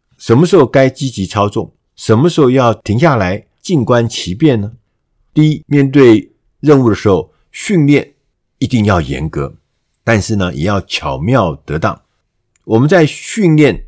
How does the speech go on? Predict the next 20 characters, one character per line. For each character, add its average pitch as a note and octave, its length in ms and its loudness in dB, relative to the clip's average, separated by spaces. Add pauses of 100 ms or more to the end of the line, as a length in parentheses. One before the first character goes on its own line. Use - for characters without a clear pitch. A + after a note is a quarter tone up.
中， B2 300 -2 (280)
团 G#2+ 200 0
队 D3 140 4
训 C#3+ 200 -2
练 B2 160 0
中 A2 160 -2
要 B2 160 0
找 - 220 -4
到 A2+ 160 -2
一 A#2 60 -2
个 A2 100 -2
平 E2+ 300 -8
衡 G#2+ 160 -4
点， - 200 -8 (640)
你 F2+ 120 -4
要 G2+ 180 -2
切 D3 320 2
合 F2+ 160 -2
实 F2 240 -8
际， - 280 -10